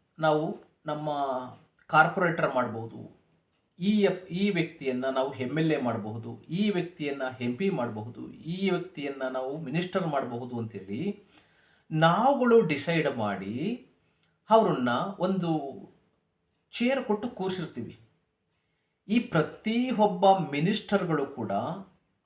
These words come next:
ಅದು ಪ್ರಧಾನಮಂತ್ರಿ ಇರಬಹುದು, ಮುಖ್ಯಮಂತ್ರಿ ಇರಬಹುದು, ಅವರ ಕೆಳ-, ಕೆಳಗಿನ ಮಂತ್ರಿಗಳು, ಅವ್ರಿಗೆಲ್ಲರಿಗೂ ಕೂರ್ಸಿರೋರು ಯಾರು? ರಾಜರು ನಾವು.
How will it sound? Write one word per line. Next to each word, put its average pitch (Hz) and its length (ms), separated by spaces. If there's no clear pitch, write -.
ಅದು 135 420
ಪ್ರಧಾನಮಂತ್ರಿ 160 720
ಇರಬಹುದು, 165 500
ಮುಖ್ಯಮಂತ್ರಿ 160 640
ಇರಬಹುದು, 156 380
ಅವರ 151 220
ಕೆಳ-, - 560
ಕೆಳಗಿನ 151 320
ಮಂತ್ರಿಗಳು, 147 840
ಅವ್ರಿಗೆಲ್ಲರಿಗೂ 202 720
ಕೂರ್ಸಿರೋರು 185 520
ಯಾರು? 160 220
ರಾಜರು 160 520
ನಾವು. 123 380